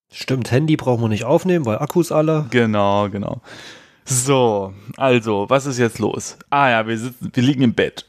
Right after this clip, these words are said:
Speaker 2: Warum auch immer. Ähm, und das
Speaker 1: War
Speaker 2: letzte
Speaker 1: man
Speaker 2: Mal waren
Speaker 1: steif?
Speaker 2: wir irgendwie, wir waren, wie war das? Wir waren in dieser Lagerhalle und da waren Kisten, über die wir nicht drüber konnten. Und da waren Schlafsäcke drin und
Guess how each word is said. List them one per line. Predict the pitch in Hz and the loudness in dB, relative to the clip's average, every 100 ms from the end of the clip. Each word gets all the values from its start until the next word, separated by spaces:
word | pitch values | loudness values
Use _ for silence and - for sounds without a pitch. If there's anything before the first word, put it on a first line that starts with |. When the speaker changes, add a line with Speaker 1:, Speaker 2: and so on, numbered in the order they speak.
| _ | _
Speaker 2:
Warum | 107 117 110 123 - | 0 2 4 0 0
auch | 110 107 104 - | 2 2 2 0
immer. | 113 98 - - - - - _ _ _ _ - | 2 2 -4 -14 -12 -12 -14 _ _ _ _ -2
Ähm, | 113 110 110 110 107 _ _ _ _ _ _ _ - | 0 2 2 0 -4 _ _ _ _ _ _ _ 0
und | 120 117 | 0 2
das | 117 | 2
Speaker 1:
War | 123 | 2
Speaker 2:
letzte | 95 92 | 0 0
Speaker 1:
man | 120 | 0
Speaker 2:
Mal | 113 | 2
waren | 117 | 2
Speaker 1:
steif? | 120 | 2
Speaker 2:
wir | 117 | 0
irgendwie, | 123 120 113 113 117 - - | 0 -2 -4 -2 -2 -4 -6
wir | 85 | -6
waren, | - 113 92 76 67 | 0 0 0 -4 -6
wie | 67 | -2
war | 78 | 0
das? | 78 - | 0 -2
Wir | 113 | 0
waren | 95 | 0
in | 117 | 0
dieser | 127 131 | 0 0
Lagerhalle | 120 143 139 120 135 | 2 0 0 0 0
und | 123 | 2
da | 120 | 2
waren | 127 127 | 0 0
Kisten, | 165 160 - | -2 -2 0
über | 135 120 | 0 2
die | 127 | 0
wir | 127 | 0
nicht | 127 - | 0 0
drüber | 143 147 | 0 0
konnten. | - 135 101 | 2 0 2
Und | 123 | 0
da | 117 | 2
waren | 120 120 | 2 0
Schlafsäcke | - - 139 151 170 - - 160 - | -4 -2 0 2 0 -2 -2 -2 -2
drin | 151 139 143 147 147 | -2 2 2 2 0
und | - 123 117 | 2 2 0